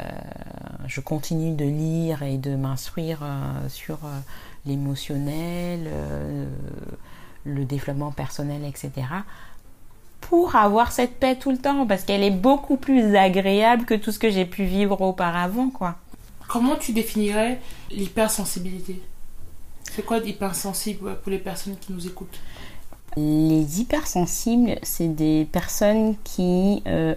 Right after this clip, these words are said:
Speaker 1: ont une sensibilité un peu plus, euh, élevée que, que la moyenne, qui souvent, euh, peut être vécue un peu comme une difficulté, une adaptation, euh,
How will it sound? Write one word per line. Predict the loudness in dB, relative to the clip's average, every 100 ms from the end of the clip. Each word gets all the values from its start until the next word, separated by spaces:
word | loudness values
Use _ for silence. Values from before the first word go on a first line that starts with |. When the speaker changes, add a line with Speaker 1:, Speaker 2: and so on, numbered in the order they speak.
| 0
Speaker 1:
ont | 2 4
une | 4 4
sensibilité | 2 -2 -2 -4 -2 -2 0 2 2 0 -4 -6 -2
un | 0 0 0 -2 0
peu | 0
plus, | 0 -2 0 2 4
euh, | 4 2 2
élevée | 2 2 2 0 0
que, | 0 2 2 0 0 -2 -2 2
que |
la | 4 4
moyenne, | 4 2 2 2 2 0 -4 -6 -2
qui | 2 2
souvent, | 2 0 4 4 6 4 4
euh, | 2 2 -2
peut | -2 2
être | 2 2
vécue | 0 0 0
un | 0 2
peu | 0
comme | 2 2 4
une | 2 0
difficulté, | -4 -4 -4 -2 -2 2 2 2
une | 4 4 6
adaptation, | 4 2 0 0 -2 0 0 0 2 2 2
euh, | 0